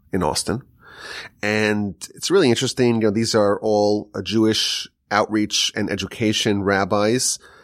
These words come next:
in various different cities in the state. And everyone's doing different things, and everyone's sharing kind of their best practices and some tips. And, you know, we're developing a rapport and what can we do for each other and how we,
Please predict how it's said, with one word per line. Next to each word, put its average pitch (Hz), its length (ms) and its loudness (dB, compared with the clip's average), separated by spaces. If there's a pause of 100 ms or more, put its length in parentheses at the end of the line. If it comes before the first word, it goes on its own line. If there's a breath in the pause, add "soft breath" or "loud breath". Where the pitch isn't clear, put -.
in 101 80 -2
various 110 300 6
different 104 320 -4
cities 101 560 -2 (140)
in 104 280 2
the 92 220 -6
state. - 540 -6 (520 loud breath)
And 110 100 0
everyone's 131 280 2
doing 131 200 4
different 120 280 0
things, 127 380 4
and 120 60 6
everyone's 113 200 0
sharing 120 380 2
kind 113 180 0
of 104 80 -2
their 101 240 2 (220 soft breath)
best 110 240 -2
practices 123 920 0
and 101 120 -4
some 98 160 -4
tips. 143 640 0
And, 101 160 -2 (280 loud breath)
you 123 80 -6
know, 117 120 2
we're 113 280 2 (160)
developing 131 520 2
a 117 40 0
rapport 190 840 2
and 120 220 -2
what 123 180 0
can 131 100 -2
we 123 80 4
do 117 200 0
for 110 180 -4
each 113 160 -4
other 170 400 4
and 123 80 0
how 123 140 2
we, 120 100 -2